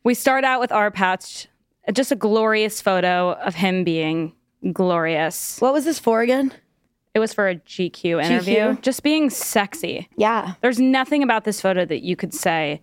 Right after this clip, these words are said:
Speaker 1: you don't like. Like,
Speaker 2: Okay.
Speaker 1: hit me with it. You can't.
Speaker 2: No.
Speaker 1: So that's just my first point.
Speaker 2: Sean has
Speaker 1: But
Speaker 2: vampire teeth.
Speaker 1: he's a vampire. What do you mean? Okay.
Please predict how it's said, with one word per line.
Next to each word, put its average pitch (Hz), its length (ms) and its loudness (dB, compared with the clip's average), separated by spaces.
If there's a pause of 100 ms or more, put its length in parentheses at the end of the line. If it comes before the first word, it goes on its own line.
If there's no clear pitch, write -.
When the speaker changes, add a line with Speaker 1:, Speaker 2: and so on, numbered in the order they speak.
Speaker 1:
you 185 140 -2
don't 165 320 0
like. - 380 -6 (360)
Like, 175 140 2
Speaker 2:
Okay. 226 200 2
Speaker 1:
hit 254 180 0
me 180 120 -4
with 156 160 -6
it. - 120 -8
You 196 100 -4
can't. - 300 -6 (140)
Speaker 2:
No. 220 360 2 (180)
Speaker 1:
So - 160 -2
that's 196 240 -2
just - 200 -4
my 165 120 -2
first - 400 -6 (260)
point. - 180 -2
Speaker 2:
Sean 262 60 2
has 320 140 2
Speaker 1:
But 208 80 2
Speaker 2:
vampire 196 380 0
teeth. 175 340 -6 (500)
Speaker 1:
he's - 220 -4
a 220 40 0
vampire. 185 500 -2
What 170 120 -6
do 196 60 -4
you 208 60 -4
mean? 196 260 -4 (1600)
Okay. 262 420 2